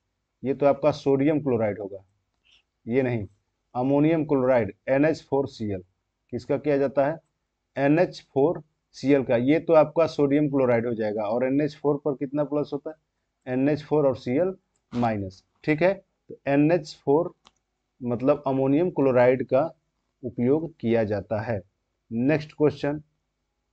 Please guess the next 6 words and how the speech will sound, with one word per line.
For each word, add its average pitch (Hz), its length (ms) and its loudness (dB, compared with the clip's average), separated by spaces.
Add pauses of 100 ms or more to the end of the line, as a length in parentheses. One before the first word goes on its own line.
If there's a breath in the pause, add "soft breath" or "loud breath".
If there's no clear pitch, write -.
(3250)
एक 202 280 10
विद्युत 151 760 0 (1500)
यानी 139 420 -2
एक 190 320 6
इलेक्ट्रोड 160 520 2
के 143 100 -10